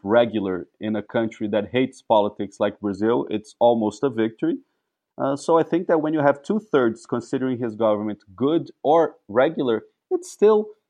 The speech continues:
somewhat comfortable, but I would be worried, and I think he is worried, and he will have to be more pragmatic, especially in the economy. And what does this mean? He needs to increase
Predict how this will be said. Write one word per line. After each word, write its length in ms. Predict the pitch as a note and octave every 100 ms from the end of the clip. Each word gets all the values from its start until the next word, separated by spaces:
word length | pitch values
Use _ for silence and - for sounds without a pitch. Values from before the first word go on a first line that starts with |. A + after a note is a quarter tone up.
| _
somewhat 520 | - G3+ G3+ F#3 -
comfortable, 520 | D3 B2 - G2 F#2+
but 280 | G#2 C3+ C3
I 100 | C3
would 260 | C3 C3+ C#3
be 100 | D3
worried, 480 | A2+ A2+ A#2+ C#3 C#3
and 140 | B2 B2
I 60 |
think 240 | A#2 C3+ C3+
he 240 | B2 A2
is 180 | C3 A2
worried, 420 | G2+ G#2+ A#2 C3 _ _ _ _ -
and 240 | A#2+ A#2+
he 100 | C3
will 200 | B2 B2
have 260 | A#2+ B2 -
to 120 | B2+
be 220 | A2 B2
more 220 | B2 B2
pragmatic, 680 | - C3 C3 B2 G#2+ F#2+ - _ _
especially 600 | - - C#3+ D3+ E3 D3+
in 100 | D3+
the 100 | D3+
economy. 520 | D3+ - G#2+ G2 F2 G2+
And 160 | B2
what 180 | C3 D3
does 140 | D#3
this 240 | - C#3 -
mean? 260 | A2 F2+ - _ _ _ _ _ -
He 60 | B2+
needs 380 | C3+ F#3+ G3
to 320 | - D#3 A2+ -
increase 680 | B2+ A#2 - B2 A#2 -